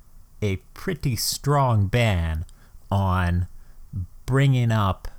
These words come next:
oligarchy-related topics during criminal trials.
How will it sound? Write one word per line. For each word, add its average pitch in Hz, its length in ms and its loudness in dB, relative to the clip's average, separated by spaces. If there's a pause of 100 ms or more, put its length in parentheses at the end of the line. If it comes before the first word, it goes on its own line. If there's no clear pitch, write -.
oligarchy-related 98 1700 0 (180)
topics - 760 -6 (100)
during 92 400 0
criminal 98 460 -4
trials. - 680 -8